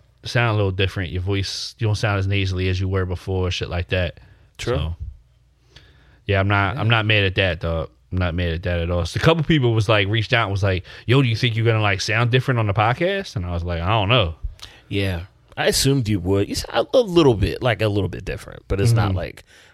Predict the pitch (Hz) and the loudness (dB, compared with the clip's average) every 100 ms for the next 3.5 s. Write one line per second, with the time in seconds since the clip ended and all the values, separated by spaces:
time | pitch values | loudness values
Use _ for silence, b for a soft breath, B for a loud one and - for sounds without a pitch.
0 | - 101 - 120 98 90 85 92 78 - | -4 -2 0 0 2 -2 -4 -4 -4 -6
1 | 82 - 62 - 52 - - - - 123 | -8 -8 -10 -10 -16 -16 -16 -12 0 2
2 | 131 127 104 104 101 104 95 92 95 92 | 4 2 2 0 0 -2 -2 -2 -4 -2
3 | 98 90 - 104 98 | -2 -4 -6 -8 -8